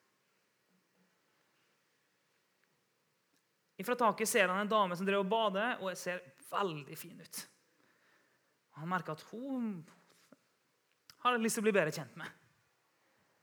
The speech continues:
Så det gjør han. Han blir bedre kjent med hun. Hun blir gravid, og David tenker, «Shit.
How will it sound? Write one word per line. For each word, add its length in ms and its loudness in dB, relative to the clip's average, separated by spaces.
Så 140 -6
det 80 8
gjør 220 10
han. 100 4
Han 140 2
blir 100 4
bedre 240 6
kjent 220 4
med 100 2
hun. 200 2
Hun 160 -2
blir 140 4
gravid, 400 6
og 140 -4
David 180 2
tenker, 380 -4
«Shit. 480 -12